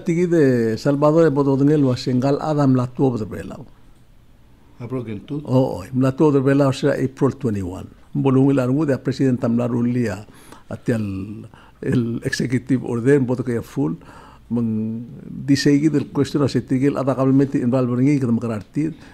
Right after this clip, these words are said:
Speaker 1: Dik malung ita se sel ne-, next time el mail arrest ringi las kojo lul troluti. Nga,
Speaker 2: Eh,
Speaker 1: I'm sure,
Speaker 2: eh,
Speaker 1: I'm sure Interpol nga record, I'm sure kami tambrigil nga record, tambrigil nga, nga tambrigil adel.
Speaker 2: Hindi ka
Speaker 1: Oo.
Speaker 2: halid, okay.
Speaker 1: Oo.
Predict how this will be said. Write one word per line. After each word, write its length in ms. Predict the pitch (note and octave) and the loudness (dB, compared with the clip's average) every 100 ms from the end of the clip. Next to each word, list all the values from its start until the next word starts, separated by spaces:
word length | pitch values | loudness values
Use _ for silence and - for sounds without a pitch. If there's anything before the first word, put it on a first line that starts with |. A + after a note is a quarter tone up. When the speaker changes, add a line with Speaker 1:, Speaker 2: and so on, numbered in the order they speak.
| - | -6
Speaker 1:
Dik 220 | B2+ C3 | -4 -2
malung 240 | D#3 D3 D3+ | 0 2 2
ita 160 | D3 | 0
se 140 | C3 C3 | 0 0
sel 180 | D3 C3+ C3+ | 0 0 2
ne-, 220 | C#3 C#3+ A2+ | 0 0 -4
next 240 | C3+ - | -6 -4
time 240 | D3+ C#3 C3+ | 0 2 2
el 60 | |
mail 180 | D3+ E3 | 2 0
arrest 320 | C3+ E3 E3 C#3+ | 2 0 0 -2
ringi 160 | C#3+ | 0
las 160 | C#3 - | 0 -4
kojo 280 | B2 B2 C3+ | -6 0 2
lul 220 | C#3 C#3 | 0 0
troluti. 680 | C#3 C#3 A2+ - G#2 G2+ - _ _ _ - | 0 0 0 -4 -8 -10 -18 _ _ _ -6
Nga, 160 | B2+ C#3 | -2 0
Speaker 2:
Eh, 80 | C#3 | 2
Speaker 1:
I'm 100 | C3+ | 2
sure, 180 | - E3+ | 6 6
Speaker 2:
eh, 60 | |
Speaker 1:
I'm 80 | D3 | 6
sure 240 | - D3+ - | 4 4 4
Interpol 560 | C#3 D3 C3+ D3+ C#3+ | 2 0 0 4 6
nga 240 | B2 B2 A#2 | 6 2 0
record, 440 | A2 A2 D3+ D3+ | -2 0 0 0
I'm 200 | A2+ A#2 | -2 -2
sure 120 | D3 A#2+ | -2 0
kami 220 | B2 B2 | 0 -2
tambrigil 480 | B2 A2+ A2+ A#2+ A2+ | -2 -2 0 -2 -2
nga 200 | A2 G#2 | -4 -6
record, 280 | G2 A#2 A2+ | -6 -8 -6
tambrigil 440 | G2+ G2+ A#2+ A2 G2+ | -6 -6 -6 -6 -8
nga, 0 | |
nga 180 | G2+ G2 - - - - - | -10 -10 -12 -18 -20 -18 -6
tambrigil 480 | C3 C3+ - G3 F#3 | -2 -2 -2 -2 -2
adel. 400 | - - - C3 | -2 -2 -2 -6
Speaker 2:
Hindi 160 | A#2 C3 | -4 -4
ka 100 | C3+ | -4
Speaker 1:
Oo. 60 | C3 | -4
Speaker 2:
halid, 220 | C3 G#2+ G2 | -4 -6 -8
okay. 280 | F2 - - | -10 -12 -12
Speaker 1:
Oo. 180 | - | -12